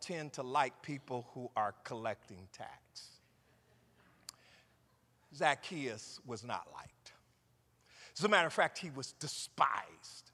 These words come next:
People thought of him as a turncoat, a traitor. You're turning on your own people for sordid gain. Money.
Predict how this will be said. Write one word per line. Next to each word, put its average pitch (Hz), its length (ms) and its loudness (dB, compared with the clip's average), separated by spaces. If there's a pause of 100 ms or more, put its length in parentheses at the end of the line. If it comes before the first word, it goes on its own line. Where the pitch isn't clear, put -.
(120)
People 180 340 -4
thought 165 460 2
of 123 140 -8
him 120 300 -4 (120)
as 120 340 -2
a 110 140 -6 (160)
turncoat, 151 840 -4
a 156 80 2
traitor. 123 680 -4 (760)
You're 185 180 8
turning 403 480 12
on 392 160 12
your 330 160 12 (100)
own 320 260 8
people 220 600 8
for 208 640 6 (260)
sordid 359 840 12 (300)
gain. 120 380 6 (2250)
Money. 135 540 6